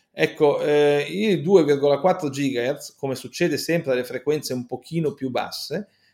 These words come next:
eh, vanno un pochino più distanti, sono meno frenate dalle pareti, dagli ostacoli, però offrono una banda passante più lenta. Quindi, eh, noi avremo, quando abbiamo il nostro access point, il nostro router, eh,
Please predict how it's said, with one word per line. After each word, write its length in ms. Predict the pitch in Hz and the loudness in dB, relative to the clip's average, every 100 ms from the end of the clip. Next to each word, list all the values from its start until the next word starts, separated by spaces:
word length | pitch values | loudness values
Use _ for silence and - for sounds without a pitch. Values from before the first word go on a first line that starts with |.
| _ | _
eh, 340 | 156 156 - 143 | -8 -6 -8 -4
vanno 640 | 160 202 175 170 185 202 | 4 4 6 4 4 4
un 160 | 202 202 | 2 2
pochino 440 | 220 - 156 143 | -2 0 -2 -2
più 220 | 143 147 143 - | -4 -8 -8 -14
distanti, 880 | 147 127 - 117 98 101 - 92 - | -10 -6 -2 -2 -4 -12 -16 -18 -12
sono 220 | 160 165 | -6 -2
meno 340 | 165 180 190 190 | 2 2 4 2
frenate 840 | 180 151 143 143 139 147 143 143 _ _ _ | 2 0 0 -2 -2 2 2 0 _ _ _
dalle 320 | 131 127 131 | 0 2 2
pareti, 720 | 139 135 147 139 139 143 143 | 2 4 4 2 0 -4 -2
dagli 240 | 139 127 123 | -2 -2 -2
ostacoli, 720 | 120 - 92 - - 92 - _ _ _ - | -6 -6 -8 -10 -14 -14 -16 _ _ _ 4
però 640 | 226 202 160 214 - - 170 | 6 8 8 6 2 -4 0
offrono 500 | 160 - 175 180 196 | 2 2 0 0 2
una 180 | 196 | 2
banda 340 | 147 139 151 160 | 4 4 2 0
passante 580 | 175 - 139 135 147 160 | -2 0 -2 -2 -4 -6
più 220 | - 196 | -4 0
lenta. 600 | 175 120 101 92 - 104 - | 4 2 0 -10 -10 -10 -2
Quindi, 480 | 208 143 110 82 _ _ _ _ _ _ | 0 0 -4 -12 _ _ _ _ _ _
eh, 1080 | 143 143 135 135 131 131 127 123 127 120 156 | 0 4 4 4 4 2 2 0 -2 -4 -2
noi 160 | 170 202 | 4 6
avremo, 680 | 151 160 139 123 120 113 - | 6 6 4 2 -4 -6 -4
quando 360 | 131 160 156 | -2 0 0
abbiamo 340 | 127 120 131 139 | -2 -2 -4 -4
il 60 | |
nostro 300 | 131 143 - | -4 -2 -2
access 260 | 131 131 - | -4 -6 -4
point, 460 | 165 156 127 120 123 | 0 2 2 -4 -8
il 80 | |
nostro 300 | 123 120 135 135 | -8 -6 -2 2
router, 560 | 175 135 113 104 - | 2 2 -4 -6 -6
eh, 480 | - 113 113 104 101 | -10 -6 -6 -8 -14